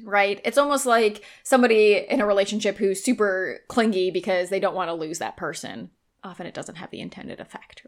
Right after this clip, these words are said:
How many times does what we think is going to work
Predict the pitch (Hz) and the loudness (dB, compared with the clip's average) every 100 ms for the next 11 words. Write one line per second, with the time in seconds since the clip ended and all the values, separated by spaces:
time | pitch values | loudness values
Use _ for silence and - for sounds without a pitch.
0 | - 214 220 220 196 - 185 180 180 - | -10 -6 -4 -4 -6 -6 -8 -8 -12 -10
1 | - 202 - - 220 208 220 - 190 185 | -6 -6 -8 -12 -2 2 2 2 -4 -4
2 | - 190 190 175 180 160 160 175 180 165 | -4 -4 -2 -6 -6 -8 -8 -8 -10 -8
3 | 165 160 165 | -6 -6 -8